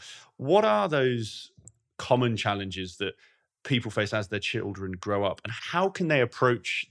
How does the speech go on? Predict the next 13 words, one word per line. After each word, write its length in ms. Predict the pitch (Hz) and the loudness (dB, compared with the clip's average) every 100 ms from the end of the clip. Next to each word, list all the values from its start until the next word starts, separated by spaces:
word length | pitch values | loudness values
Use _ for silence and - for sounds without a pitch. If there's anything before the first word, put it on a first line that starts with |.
| - | -2
that 240 | 107 - | -2 -2
career 560 | - 104 101 95 92 92 _ _ _ _ _ | -4 -2 0 0 0 -4 _ _ _ _ _
in 160 | 107 104 | -2 -2
consulting 560 | 104 95 95 92 92 90 | -2 -2 -4 -4 -8 -6
to 300 | - 110 101 _ _ _ _ | -2 0 -2 _ _ _ _
achieve 420 | - - 175 143 - | -2 2 2 0 -4
the 80 | |
professional 480 | 110 110 120 113 107 | -6 -2 0 0 -4
success 300 | 92 - 101 | -8 -8 -8
they 120 | - | -6
might 220 | 98 98 90 | -4 -4 -4
want 240 | 90 - | -8 -6
while 500 | 104 123 135 127 110 | 0 2 4 2 -2